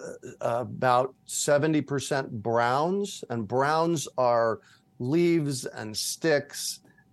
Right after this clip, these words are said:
and things that are dried up, old dried up gr-, grass clippings,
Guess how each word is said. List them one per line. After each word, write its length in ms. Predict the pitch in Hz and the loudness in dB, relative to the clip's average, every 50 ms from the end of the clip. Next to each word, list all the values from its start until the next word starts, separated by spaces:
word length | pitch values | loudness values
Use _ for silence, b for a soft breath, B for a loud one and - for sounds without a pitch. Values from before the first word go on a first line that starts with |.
| _ - | _ -2
and 320 | 123 120 120 117 123 135 - - - | 0 0 0 0 -2 -4 -6 -6 -2
things 280 | - 170 180 180 165 - | 0 2 2 2 2 0
that 100 | - 147 | 0 0
are 100 | 143 135 | 0 0
dried 460 | 120 104 123 123 127 131 135 131 127 123 | 0 0 0 2 4 4 4 4 4 4
up, 280 | 123 123 127 127 - - | 4 2 2 0 -2 -6
old 320 | - - 127 127 127 123 110 | -6 -2 0 0 0 -2 -2
dried 300 | - 123 123 131 127 127 | -2 -2 0 0 0 0
up 200 | 127 123 _ - | -2 -4 _ -8
gr-, 200 | - 117 113 117 - 104 | -6 -4 -4 -6 -6 -6
grass 420 | - 120 120 117 123 123 120 - | -2 2 2 4 4 2 0 -2
clippings, 800 | - - - 131 117 - - 120 117 113 113 113 117 110 - - | -8 -4 -2 -2 -2 -2 -2 -4 -2 -2 -4 -4 -6 -8 -10 -16